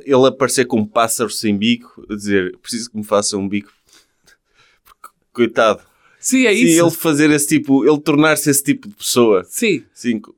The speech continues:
Speaker 2: Tudo o que ele,
Speaker 1: É.
Speaker 2: ele, hum, diz tem de ter uma relação,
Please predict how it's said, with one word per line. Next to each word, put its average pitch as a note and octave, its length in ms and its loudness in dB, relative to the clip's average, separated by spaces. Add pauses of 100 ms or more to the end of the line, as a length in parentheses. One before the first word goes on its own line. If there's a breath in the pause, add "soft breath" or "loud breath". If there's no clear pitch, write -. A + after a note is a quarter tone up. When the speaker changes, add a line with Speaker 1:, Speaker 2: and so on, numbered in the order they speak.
(140)
Speaker 2:
Tudo D4 260 0
o A#3+ 60 -8
que G3 460 4
ele, D#3+ 840 0
Speaker 1:
É. - 180 -8
Speaker 2:
ele, C#3 580 0
hum, B2 220 -14 (400)
diz F#3+ 560 -2 (360)
tem G3+ 460 -4
de D3 140 -12
ter E3+ 260 0
uma D#3+ 320 -2
relação, D3 720 -4